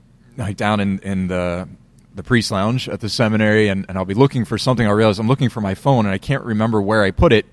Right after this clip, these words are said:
And then I'll open up the refrigerator, and I'll realize that I put my phone in the refrigerator.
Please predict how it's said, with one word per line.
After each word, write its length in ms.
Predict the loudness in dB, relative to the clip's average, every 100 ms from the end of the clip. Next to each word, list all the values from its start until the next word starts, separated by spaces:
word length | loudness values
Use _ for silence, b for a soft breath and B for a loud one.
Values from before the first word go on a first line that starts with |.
| b b b b b -2
And 160 | 0
then 120 | 4
I'll 80 | 6
open 200 | 6 4
up 80 | 2
the 80 | 0
refrigerator, 600 | 0 2 2 4 4 2
and 80 | 0
I'll 140 | 0
realize 380 | -2 0 2 2
that 100 | -2
I 40 | -4
put 140 | -2
my 120 | -4
phone 220 | -2 -2
in 40 | -2
the 60 | -4
refrigerator. 580 | -4 -4 -2 0 -2